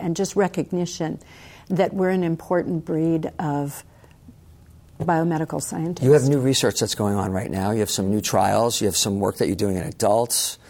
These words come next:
Speaker 2: and looking at genetics. Let's touch base on those real quick.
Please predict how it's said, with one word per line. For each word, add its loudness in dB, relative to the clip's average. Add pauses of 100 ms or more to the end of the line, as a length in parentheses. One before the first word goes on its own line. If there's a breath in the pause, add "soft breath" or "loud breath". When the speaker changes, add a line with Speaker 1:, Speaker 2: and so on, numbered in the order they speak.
(340 loud breath)
Speaker 2:
and 0
looking -2
at -4
genetics. 2
Let's -2
touch -2
base 0
on -2
those -6
real -4
quick. -10